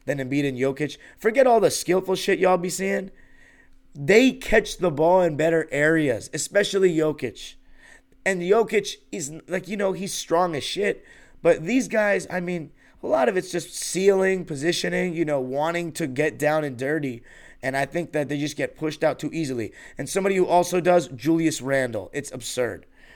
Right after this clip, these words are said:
Um, something that's definitely, when you watch older players, you notice. And that's why I always say, keep watching film of different times,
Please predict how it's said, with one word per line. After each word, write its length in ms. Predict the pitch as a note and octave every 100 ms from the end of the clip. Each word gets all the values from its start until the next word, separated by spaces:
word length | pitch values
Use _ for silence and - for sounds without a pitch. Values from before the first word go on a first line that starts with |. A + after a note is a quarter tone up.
| -
Um, 220 | A#2+ B2 A2
something 320 | F3+ D#3 F3+
that's 220 | D#3 -
definitely, 560 | B2+ F3 F3 D#3+ C#3+ C#3
when 120 | C3+
you 80 | C3+
watch 220 | C#3 C3+
older 220 | C#3 C3+
players, 360 | C3+ C3 B2+ A#2+
you 80 |
notice. 280 | B2 C3 C3+
And 100 | B2+
that's 140 | D3 C#3
why 80 |
I 40 | C#3
always 160 | C3
say, 160 | C3+ C3+
keep 300 | B2 D#3+ E3+
watching 340 | D3+ D#3 C3+
film 360 | A2+ - D3+ D3
of 100 | A2+
different 300 | C#3 C#3 B2
times, 440 | - C#3 D3+ D#3+